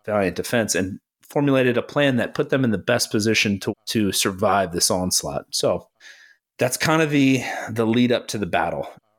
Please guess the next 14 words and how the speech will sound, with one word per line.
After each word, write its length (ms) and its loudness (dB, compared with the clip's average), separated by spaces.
There's 160 0
a 60 -4
few 240 2
other 160 2
things 280 2
that 140 0
started 340 2
occurring, 540 0
um, 420 2
right 260 0
before 280 0
the 80 0
battle. 500 2
As 560 2